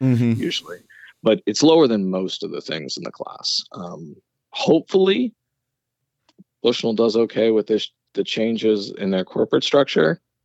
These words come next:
Speaker 2: 'cause things have changed a lot since we talked, like, a week and a half <laughs> ago.
Speaker 1: Yeah, I mean, it sounds like, uh, something might be going on. Like, the, uh, you know, the layoffs may be hitting the industry.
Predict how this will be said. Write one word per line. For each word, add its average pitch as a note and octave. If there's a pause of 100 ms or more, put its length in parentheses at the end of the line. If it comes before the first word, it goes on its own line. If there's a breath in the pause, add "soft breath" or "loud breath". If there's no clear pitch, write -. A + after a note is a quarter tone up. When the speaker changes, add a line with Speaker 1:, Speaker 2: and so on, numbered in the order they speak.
(120)
Speaker 2:
'cause F#2 (180)
things D#3+
have C#3+
changed D3+
a -
lot C3+
since - (300)
we G#2+
talked, B2
like, G#2
a G#2
week G2+
and F#2
a -
half -
<laughs> -
ago. -
Speaker 1:
Yeah, D3
I -
mean, C#3+
it C3+
sounds D3+
like, C3+
uh, A#2+
something B2
might A#2+
be A#2
going A#2
on. A2+
Like, A2+
the, C3
uh, B2+
you C#3
know, B2+
the A#2
layoffs B2+
may A#2+
be A2+
hitting A#2
the A2
industry. G#2